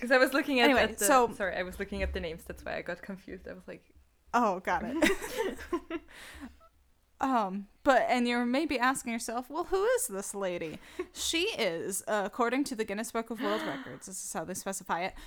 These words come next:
Speaker 2: she is the greatest fully authenticated a-, or she has the greatest fully authenticated age to which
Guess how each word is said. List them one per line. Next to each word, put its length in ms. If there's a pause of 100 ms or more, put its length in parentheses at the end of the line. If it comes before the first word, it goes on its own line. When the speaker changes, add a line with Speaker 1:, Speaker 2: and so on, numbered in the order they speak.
Speaker 2:
she 180
is 140
the 140
greatest 580
fully 420
authenticated 920 (200)
a-, 320
or 200
she 240
has 400
the 120
greatest 520
fully 260
authenticated 580
age 280
to 100
which 160